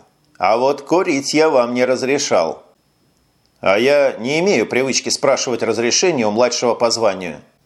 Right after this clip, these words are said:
«Ничего, это дело наживное. А сейчас рассказывайте».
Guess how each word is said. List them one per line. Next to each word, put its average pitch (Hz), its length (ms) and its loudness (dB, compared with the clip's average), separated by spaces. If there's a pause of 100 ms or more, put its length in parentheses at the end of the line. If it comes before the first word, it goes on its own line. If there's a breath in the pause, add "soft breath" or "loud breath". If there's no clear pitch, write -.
(760)
«Ничего, 139 1300 2
это 185 360 2
дело 156 320 0
наживное. 117 840 0 (540)
А 98 200 0
сейчас 127 560 0
рассказывайте». 110 960 -2